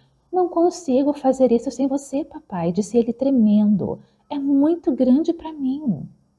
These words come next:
Estiquei-me o mais que pude para alcançá-lo e o levantei em meus braços.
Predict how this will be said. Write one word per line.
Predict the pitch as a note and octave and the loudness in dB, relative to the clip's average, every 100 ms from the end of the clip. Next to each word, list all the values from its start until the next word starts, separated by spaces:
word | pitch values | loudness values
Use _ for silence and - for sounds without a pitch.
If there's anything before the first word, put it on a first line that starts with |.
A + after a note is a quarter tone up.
| _ _ - | _ _ 0
Estiquei-me | D#4+ D#4+ D#4 D4+ - F3+ D#3 E3 D3+ - | 0 0 -6 -8 -4 -2 -2 -4 -6 -2
o | A#3 | 2
mais | G3 G#3+ D#4 F4+ | 4 2 0 -4
que | - E4+ | -6 -8
pude | - A#3 A3+ A3+ | -2 0 0 -2
para | G#3 G3+ | -4 -2
alcançá-lo | G3+ G#3+ G#3 G#3 C#3 G2+ B2 - - _ | -2 -2 -2 -4 -14 -10 -8 -10 -12 _
e | - C4+ | -2 2
o | |
levantei | C#4 C4+ C#4 - A#3 A#3 | 2 2 0 2 2 2
em | G#3+ | 2
meus | G#3+ G#3 | 0 0
braços. | F3 D3+ B2 C3+ - - | -4 -6 -8 -10 -14 -16